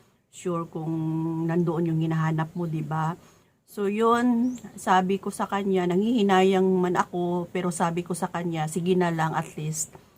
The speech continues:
safety kang umuwi, safety kayong lahat.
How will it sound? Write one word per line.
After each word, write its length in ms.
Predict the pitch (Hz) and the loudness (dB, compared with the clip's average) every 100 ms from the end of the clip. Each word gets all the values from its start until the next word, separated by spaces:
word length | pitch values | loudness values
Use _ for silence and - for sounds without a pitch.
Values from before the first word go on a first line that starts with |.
| _ - | _ -12
safety 500 | - 180 - - 190 | -6 -6 -6 -10 -8
kang 300 | 170 170 160 | -4 -4 -2
umuwi, 560 | 165 170 160 180 208 - | -2 -2 0 0 0 -2
safety 540 | - - 170 - 185 | -8 -4 -4 -4 -8
kayong 320 | 180 175 170 | -4 -4 -2
lahat. 480 | 165 165 175 175 214 | -2 -2 2 4 2